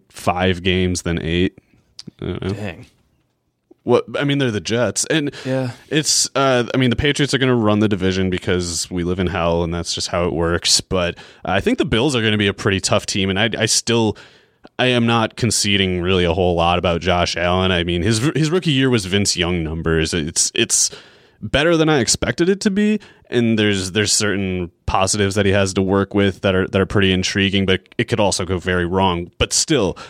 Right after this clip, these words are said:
Speaker 1: uh, that defense should be pretty sick in Buffalo, and, uh, you know, it's, uh, it's, it's,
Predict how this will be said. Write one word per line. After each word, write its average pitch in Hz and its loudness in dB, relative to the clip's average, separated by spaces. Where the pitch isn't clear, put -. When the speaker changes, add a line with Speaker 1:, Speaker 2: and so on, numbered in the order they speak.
Speaker 1:
uh, 104 2
that 101 2
defense 110 0
should 98 -2
be 92 -2
pretty 92 -2
sick 98 -2
in 90 -2
Buffalo, 85 2
and, 82 -2
uh, 80 -4
you - -2
know, 85 2
it's, - 0
uh, 78 -2
it's, - -4
it's, - -2